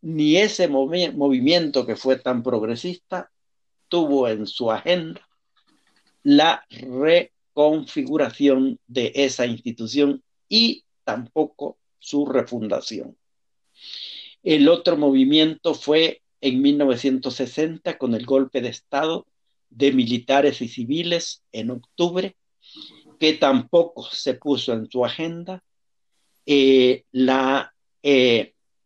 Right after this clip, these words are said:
desaparición de esa institución. Precisamente, ¿por qué? Porque protagonistas del golpe de Estado son militares.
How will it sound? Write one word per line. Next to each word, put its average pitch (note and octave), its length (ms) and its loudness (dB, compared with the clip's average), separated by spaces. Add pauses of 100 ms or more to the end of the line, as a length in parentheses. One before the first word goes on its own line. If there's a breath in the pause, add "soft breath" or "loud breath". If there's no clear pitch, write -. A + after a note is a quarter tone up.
(120)
desaparición C#3+ 1080 -2 (280)
de A#2+ 380 -2
esa A#2 220 -4
institución. G2+ 760 -12 (340 loud breath)
Precisamente, F#3+ 720 0
¿por D#3+ 260 0
qué? A#3+ 320 -2 (360)
Porque C#3+ 240 0
protagonistas C3 800 0
del C#3+ 140 -2
golpe D3 320 0
de D#3+ 80 -4
Estado - 420 -6
son A2 280 -8
militares. - 760 -6